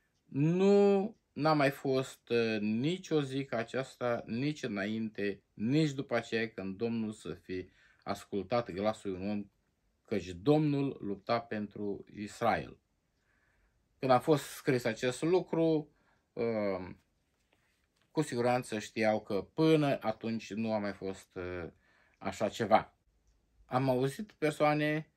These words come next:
care au spus că s-au rugat să nu plouă într-o perioadă, uh, de două ore sau trei ore când trebuia să facă un anumit, uh, lucru,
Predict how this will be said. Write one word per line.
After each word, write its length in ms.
care 180
au 60
spus 340
că 420
s-au 400
rugat 460
să 840
nu 600
plouă 460
într-o 300
perioadă, 1040
uh, 540
de 300
două 440
ore 160
sau 240
trei 160
ore 280
când 600
trebuia 640
să 640
facă 360
un 200
anumit, 540
uh, 200
lucru, 560